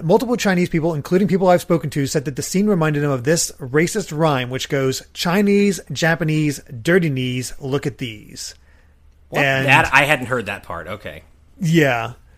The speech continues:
Speaker 3: Okay.
Speaker 1: Uh, the rhyme is accompanied with gestures, uh, such as slanted eyes, slapping knees, and pointing at breasts. So,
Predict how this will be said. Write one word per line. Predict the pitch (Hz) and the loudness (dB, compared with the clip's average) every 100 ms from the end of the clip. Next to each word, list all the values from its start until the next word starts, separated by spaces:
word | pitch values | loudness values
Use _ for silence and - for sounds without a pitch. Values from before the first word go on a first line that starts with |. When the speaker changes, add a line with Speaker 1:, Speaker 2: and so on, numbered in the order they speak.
| - - - - | -20 -20 -20 -6
Speaker 3:
Okay. | 143 | -2
Speaker 1:
Uh, | 147 147 143 | 0 2 0
the | 143 156 | 0 2
rhyme | 180 190 | 4 4
is | 175 | 4
accompanied | 165 180 185 175 | 2 2 4 4
with | 151 127 | 2 4
gestures, | 160 175 156 | 2 2 0
uh, | 151 | 0
such | 143 156 151 | 0 -2 -2
as | 131 | -2
slanted | 175 160 151 | 0 2 2
eyes, | 185 214 214 214 | 2 2 4 2
slapping | - 170 151 147 | 2 0 0 0
knees, | 170 185 175 - | 2 4 2 0
and | 156 151 | -2 -2
pointing | - 143 135 139 - | 0 -2 0 -2 -4
at | 120 120 - | -6 -6 -10
breasts. | 139 117 131 123 104 - - - - - _ _ - | -20 -8 -2 -2 -4 -12 -14 -14 -16 -20 _ _ -20
So, | - 160 139 127 123 | -8 -4 -2 -2 -6